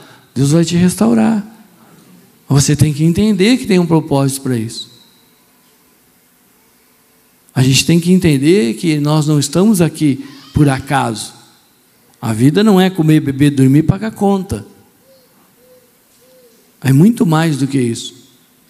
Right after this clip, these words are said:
E Deus tem esse propósito com todos nós. E essa parábola é muito clara. E diz, "E tem mais. Quando vocês acharem",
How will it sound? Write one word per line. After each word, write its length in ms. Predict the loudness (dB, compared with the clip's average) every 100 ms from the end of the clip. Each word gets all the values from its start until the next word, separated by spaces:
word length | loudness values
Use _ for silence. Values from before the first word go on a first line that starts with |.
| _ _ _ _ _ _
E 120 | 0
Deus 260 | 2 2 0
tem 240 | 0 2
esse 180 | 2 0
propósito 600 | 0 0 0 -2 -2 -4
com 100 | -4
todos 300 | -2 -2 -2
nós. 420 | -4 -6 -10 -18 _ _ 0
E 120 | 0
essa 200 | 2 -2
parábola 500 | 0 0 0 2 2
é 20 |
muito 400 | 4 4 4 2
clara. 500 | -2 -2 -2 -2 -8 -14 -20 _ _ _ _ _ _ _ 0
E 100 | 2
diz, 320 | 4 4 2
"E 80 | 0
tem 240 | 2 2
mais. 680 | 0 0 0 -4 -8 -12 -14 _ _ _ _ _ _
Quando 320 | 0 0 0
vocês 480 | -2 -2 0 0 0
acharem", 640 | -4 -2 0 0 0 -4